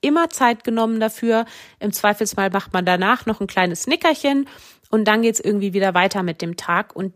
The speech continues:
dieser Kontext führt offensichtlich dazu, dass das mediterrane Essen, was schon möglicherweise auch noch gesund ist an sich,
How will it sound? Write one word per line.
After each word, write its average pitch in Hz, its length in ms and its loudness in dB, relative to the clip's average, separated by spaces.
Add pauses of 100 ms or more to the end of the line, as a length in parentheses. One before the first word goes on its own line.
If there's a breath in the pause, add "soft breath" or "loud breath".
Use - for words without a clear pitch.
(120)
dieser 262 260 0
Kontext 269 800 0
führt - 280 -4
offensichtlich 208 560 -4
dazu, 247 520 -2 (360 loud breath)
dass 202 160 -2
das 208 180 -4
mediterrane 175 760 -2
Essen, 330 400 0 (420)
was 156 240 -4
schon 190 280 2
möglicherweise 185 680 0
auch 180 60 -2
noch 175 140 -2
gesund 190 380 0
ist - 180 -8
an 165 120 -8
sich, 269 300 0